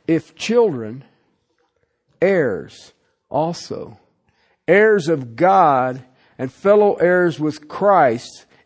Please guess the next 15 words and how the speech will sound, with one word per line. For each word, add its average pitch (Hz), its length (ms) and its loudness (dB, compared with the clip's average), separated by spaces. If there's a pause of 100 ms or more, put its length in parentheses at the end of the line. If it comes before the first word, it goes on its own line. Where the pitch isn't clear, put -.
if 190 300 0
indeed 160 680 -4 (160)
we 151 140 -4
suffer 165 480 -6
with 120 280 -8
Him, 120 380 -8 (200)
so 160 260 -2
that 139 220 -2
we 139 560 -4 (600)
may 131 220 -6
also 139 420 -4
be 123 160 -8
glorified 117 840 -6
with 92 220 -16
Him." 85 300 -20